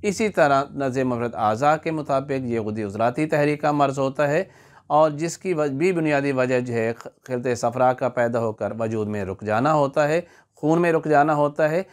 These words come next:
लेकिन मॉडर्न पैथोलॉजी के मुताबिक इसकी बहुत बड़ी वजह जो है वो बैक्टीरियल इन्फेक्शन होती है और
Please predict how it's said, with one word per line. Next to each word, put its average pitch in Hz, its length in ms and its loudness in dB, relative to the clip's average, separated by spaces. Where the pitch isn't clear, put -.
लेकिन 156 360 0
मॉडर्न 147 360 4
पैथोलॉजी 175 580 0
के 196 120 -2
मुताबिक 147 580 2
इसकी 143 260 -6
बहुत 131 400 2
बड़ी 151 200 0
वजह 131 280 2
जो 131 160 -4
है 127 220 0
वो 120 100 0
बैक्टीरियल 123 520 2
इन्फेक्शन 139 500 -2
होती 143 340 0
है 175 180 2
और 156 120 4